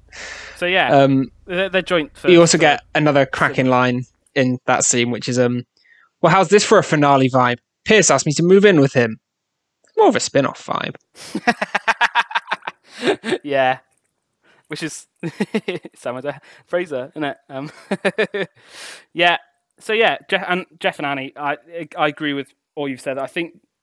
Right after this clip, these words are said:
Speaker 1: they're one of my top two th-, or three combos in any episode. Jeff and Annie work so well together.
Speaker 2: I think it's,
Speaker 1: And that
Speaker 2: it's
Speaker 1: scene is
Speaker 2: again
Speaker 1: so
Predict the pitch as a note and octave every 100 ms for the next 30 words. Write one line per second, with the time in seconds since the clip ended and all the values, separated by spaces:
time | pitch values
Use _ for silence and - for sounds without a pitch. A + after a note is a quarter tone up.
0 | _ _ _ _ C#3+ D#3+ D3+ D3+ D#3 _
1 | _ _ D#3 D3+ F#3 F3 E3 D3+ - -
2 | D#3 D3 _ - - D3+ C#3 C3+ - _
3 | _ C#3+ - - C#3 C3 B2+ C3 _ _
4 | - C#3 C3 B2 B2 A#2+ - _ _ _
5 | - B2+ B2 A#2+ A#2 - A#2+ A#2+ A#2 -
6 | - B2+ C#3 B2 A#2+ A#2+ B2 _ _ _
7 | D3 D3 C#3+ - D#3+ D#3 G3 G3+ C#3 B2
8 | B2 - _ _ _ _ _ - E3 E3
9 | F3 D#3 - C#3 C#3 - D#3 D#3 D#3